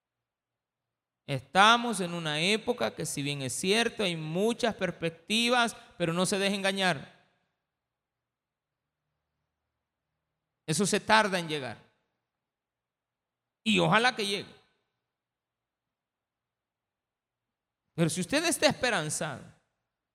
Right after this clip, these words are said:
y usted como madre sabe que usted, usted no se atiene, usted ve qué hace.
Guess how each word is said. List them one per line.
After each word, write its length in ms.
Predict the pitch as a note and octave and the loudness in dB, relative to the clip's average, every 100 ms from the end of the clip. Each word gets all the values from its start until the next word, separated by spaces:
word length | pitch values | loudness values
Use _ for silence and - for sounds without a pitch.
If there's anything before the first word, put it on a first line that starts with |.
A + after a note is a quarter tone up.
| _ _ _ _ _ _ _ _ | _ _ _ _ _ _ _ _
y 160 | - F3 | 0 0
usted 240 | D#3 B3+ | 2 2
como 180 | C4 A#3+ | 2 0
madre 360 | G3 B3 C4 A#3 | 4 4 4 2
sabe 340 | - C4 B3 | 2 4 2
que 60 | G3 | 0
usted, 260 | G3 B3 - | -2 -2 -2
usted 320 | G3 - C#4 | -2 2 2
no 100 | C4 | 2
se 140 | - F#3+ | -2 -2
atiene, 440 | - F3 C3 A#2 - _ _ _ _ _ _ _ _ _ _ _ _ _ _ _ _ _ _ _ _ _ | 0 -2 -2 -8 -16 _ _ _ _ _ _ _ _ _ _ _ _ _ _ _ _ _ _ _ _ _
usted 260 | - - B3 | -4 2 4
ve 160 | D#4 | 4
qué 200 | D#4 C4+ | 4 6
hace. 360 | G#3+ G#3+ - | 8 6 4